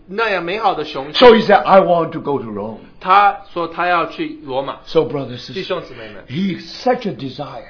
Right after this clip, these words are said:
Speaker 1: 他有这样的这个心，
Speaker 2: to go to Rome.
Speaker 1: 去罗马，
Speaker 2: Not for himself.
Speaker 1: 为-，不是为着自己。
Speaker 2: He want to bring the gospel to the heartland, uh, to the heartland of Roman Empire.
Speaker 1: 他要把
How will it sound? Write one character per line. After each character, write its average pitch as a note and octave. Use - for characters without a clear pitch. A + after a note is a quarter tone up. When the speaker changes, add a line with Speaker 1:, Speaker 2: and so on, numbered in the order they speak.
Speaker 1:
他 G3+
有 F3
这 B3
样 F#3+
的 D3
这 F3
个 G#3
心， F3+
Speaker 2:
to F#3
go E3+
to D3
Rome. B2+
Speaker 1:
去 G#3+
罗 D3+
马， D#3
Speaker 2:
Not G#3+
for E3
himself. -
Speaker 1:
为-， A3
不 A#3+
是 A#3
为 A3
着 E3+
自 F#3+
己。 -
Speaker 2:
He F#3
want E3
to C3
bring C4+
the B3
gospel E3
to C#3
the C3
heartland, C3+
uh, C3
to C#3+
the A#2+
heartland C3
of A#2+
Roman A2+
Empire. -
Speaker 1:
他 E3
要 D#3+
把 B2+